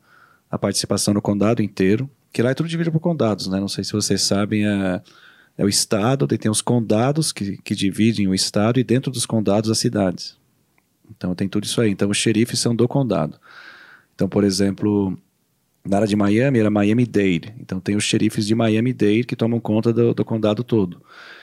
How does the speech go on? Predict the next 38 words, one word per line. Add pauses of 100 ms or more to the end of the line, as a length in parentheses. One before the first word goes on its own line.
(160)
E
eles
tomam
conta
de
áreas
que
a
polícia
não
cobre. (760)
É,
um
exemplo
é
a
cidade
de
Deerfield
Beach,
na
Flórida.
Deerfield
Beach,
anos
atrás,
tinha
o
departamento
de
polícia
Deerfield
Beach. (920)
É,
a
cidade
viu
que